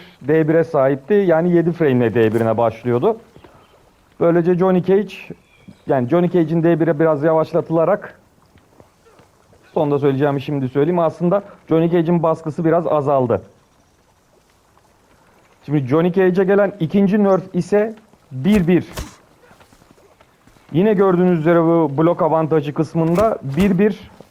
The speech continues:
artık, e, yani yine artık demeyeyim, yine plus ama artı üç değil, artı bir. Yani, "E, yine plus, bir şey fark etmiyor." diyeceksiniz. Aslında fark ediyor. Rakip daha fazla sarsılmıyor, yani sarsılmıyor bloktan sonra.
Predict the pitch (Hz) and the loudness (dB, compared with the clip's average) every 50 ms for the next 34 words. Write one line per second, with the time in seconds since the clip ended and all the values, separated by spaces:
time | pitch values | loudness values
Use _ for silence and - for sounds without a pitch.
0 | _ - 139 151 165 165 165 - 208 190 - - - - - - - - 135 151 | _ -2 0 0 0 -2 -2 -4 -4 -4 -6 -16 -16 -18 -18 -14 -6 -2 0 2
1 | 151 151 147 143 143 143 135 123 120 156 196 196 - - 131 135 139 - 165 - | 2 2 2 2 0 0 0 0 0 2 2 0 0 0 0 -2 -2 -4 -4 -2
2 | 190 196 190 175 196 214 196 139 143 185 214 208 208 165 175 190 220 220 - - | -2 0 0 0 0 -2 -2 -2 0 0 0 0 0 0 0 0 0 -4 -8 -10
3 | - - 151 170 196 - - 160 160 170 180 175 196 170 - 175 170 - - - | -4 -2 0 0 0 0 0 2 2 0 0 -2 -4 -4 -4 -4 -6 -6 -6 -4
4 | 202 208 226 226 - - - - - 165 170 170 175 - 208 185 165 170 - - | -2 -2 -2 -4 -8 -12 -8 -2 0 0 0 0 0 0 -2 2 2 2 0 0
5 | - - - - _ - - _ _ _ - - 131 139 143 147 147 135 - - | -6 -20 -20 -20 _ -20 -20 _ _ _ -6 -4 -2 0 0 0 -2 -2 -2 0
6 | 147 151 160 185 208 202 190 180 160 151 143 135 - 147 135 - 175 165 165 180 | 0 2 2 2 2 0 0 0 0 0 -2 -2 -4 -8 -4 -2 -2 0 0 0
7 | 170 165 160 185 180 180 - 185 190 185 175 190 180 175 196 185 190 190 208 208 | 0 0 0 -2 -4 -2 -2 -2 0 0 0 -2 -2 -2 -2 -2 -2 -4 -2 -2
8 | 220 214 214 - - 147 160 156 - 175 180 180 165 - 165 165 170 165 - 202 | -2 -4 -4 -4 -2 -2 -2 -2 -2 -2 -2 -2 -2 0 0 0 0 0 0 -2
9 | 190 185 214 202 208 214 220 - - - - - - - _ _ _ _ _ _ | 0 2 2 2 2 0 -2 -6 -14 -14 -14 -14 -16 -20 _ _ _ _ _ _
10 | _ _ _ _ _ - - 151 165 165 - - - - 170 160 165 196 190 - | _ _ _ _ _ -6 -2 -2 -2 -2 -2 -6 -4 -2 -2 0 0 0 0 0
11 | 190 190 165 170 190 190 - 180 170 175 170 175 - 208 208 202 196 185 185 - | 0 0 0 0 -2 -2 0 0 0 0 -2 -2 -2 0 0 2 2 2 0 0
12 | - - 131 131 120 - - 151 156 151 151 - - 196 190 180 180 180 185 196 | -2 -2 -2 -2 -2 -2 -2 -2 -2 -2 -2 -2 -2 0 0 2 2 2 2 2
13 | 214 202 185 139 143 156 151 156 - 165 160 151 - - 170 160 165 170 202 226 | 0 -2 -2 -2 -2 -2 -2 -2 -2 -2 -2 -2 -2 -2 -2 0 0 0 0 -2
14 | 233 | -2